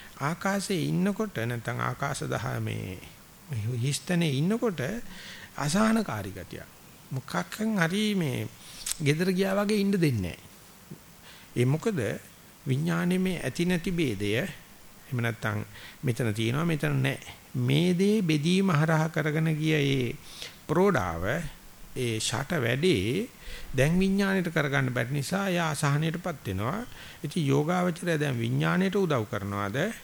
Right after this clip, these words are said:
නිවනට උදව් කරනවාද කියන එක කප්පට හිතපු නැති එකක්. කවදාකවත් විවුර්ත වෙච්ච නැති මාතෘකාවක්. හැබැයි යෝගාවචරය දන්නේ විඥාණයට උදව් කරපු එක තමයි සංසාරේ පුරාවට.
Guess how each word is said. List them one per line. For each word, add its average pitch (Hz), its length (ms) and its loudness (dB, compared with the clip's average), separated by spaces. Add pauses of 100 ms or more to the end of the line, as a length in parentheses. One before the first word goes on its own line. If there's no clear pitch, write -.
(160)
නිවනට 190 460 2
උදව් 139 300 2
කරනවාද 110 400 -2
කියන 120 280 0
එක 135 200 0 (1080)
කප්පට - 600 -4
හිතපු 196 360 0
නැති 123 300 -6
එකක්. - 220 -14
කවදාකවත් 131 880 0
විවුර්ත 196 300 -2
වෙච්ච 180 240 -2
නැති 170 240 -2
මාතෘකාවක්. - 720 -6 (200)
හැබැයි 151 380 -2
යෝගාවචරය 160 720 2
දන්නේ 139 440 2
විඥාණයට 196 500 0
උදව් 180 220 4
කරපු 180 260 0
එක 180 120 0
තමයි 180 240 0
සංසාරේ 151 480 0
පුරාවට. 98 400 -8